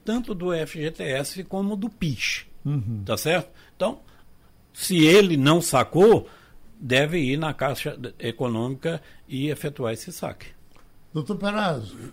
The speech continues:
Speaker 2: a lei de proteção de dados, que entrará em vigor em dois mil e vinte,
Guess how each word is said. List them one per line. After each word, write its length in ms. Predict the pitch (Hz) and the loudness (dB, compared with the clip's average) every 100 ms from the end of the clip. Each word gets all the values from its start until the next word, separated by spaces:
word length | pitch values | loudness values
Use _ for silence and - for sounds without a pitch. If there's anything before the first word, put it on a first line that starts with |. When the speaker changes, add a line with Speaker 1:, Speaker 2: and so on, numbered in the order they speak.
| - | -16
Speaker 2:
a 100 | - | -4
lei 180 | 147 254 | -2 0
de 100 | 220 | -2
proteção 680 | 202 214 185 190 170 - 220 | -2 -4 -6 -4 -4 -2 -2
de 100 | 190 | -2
dados, 880 | 165 131 175 170 113 104 98 - - - - _ _ | -4 0 2 2 0 -10 -12 -14 -18 -20 -20 _ _
que 120 | - 185 | -2 0
entrará 380 | 170 170 190 | 0 -2 0
em 80 | 214 | 0
vigor 340 | 165 170 170 190 | 0 0 0 0
em 40 | |
dois 160 | 156 170 | 0 2
mil 160 | 160 175 | 2 0
e 80 | |
vinte, 640 | 156 117 170 156 - 101 | -2 0 0 0 -4 -14